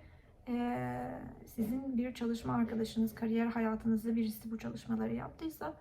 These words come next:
onun da görünür olmasına, e, destek olmanız gerekiyor.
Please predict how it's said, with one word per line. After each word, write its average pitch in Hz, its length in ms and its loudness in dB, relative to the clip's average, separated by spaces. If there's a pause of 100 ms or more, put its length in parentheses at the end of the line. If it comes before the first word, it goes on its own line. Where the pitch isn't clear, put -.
(320)
onun 294 220 -6
da 277 60 -2
görünür 247 360 4
olmasına, 233 640 2 (600)
e, 247 60 2 (480)
destek 254 360 -2
olmanız 226 400 4
gerekiyor. 226 480 -4